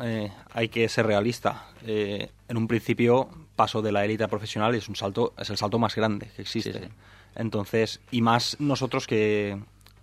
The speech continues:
Speaker 1: corremos, mm, muchas carreras con los World Tour, muchas carreras con los Movistar y, y eso ya es lo máximo.
Speaker 2: Claro.
Speaker 1: Entonces hay que ser realista, hay que saber que están muy fuertes, yo no estoy a ese nivel y no he corrido nunca con ellos, entonces,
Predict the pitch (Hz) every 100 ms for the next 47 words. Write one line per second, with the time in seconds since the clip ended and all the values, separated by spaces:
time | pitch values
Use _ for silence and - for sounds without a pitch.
0 | - - 107 104 107 104 - - - 101
1 | 107 104 101 101 101 98 - - 117 113
2 | 107 - 104 101 110 - 104 95 98 92
3 | 113 104 104 - - 101 101 - 104 104
4 | 104 98 98 95 - 104 104 110 113 104
5 | 98 95 - - - - 101 92 95 95
6 | 98 110 104 107 - 98 - - - 85
7 | 73 - - 98 104 - - 107 101 104
8 | - 98 98 104 - 117 131 - - 110
9 | 101 - 104 98 98 101 101 101 98 98
10 | - 113 - 95 92 - 104 - 131 -
11 | 101 98 - 101 95 104 104 123 - 110
12 | 104 104 - 101 101 113 113 117 110 101
13 | 110 117 95 101 104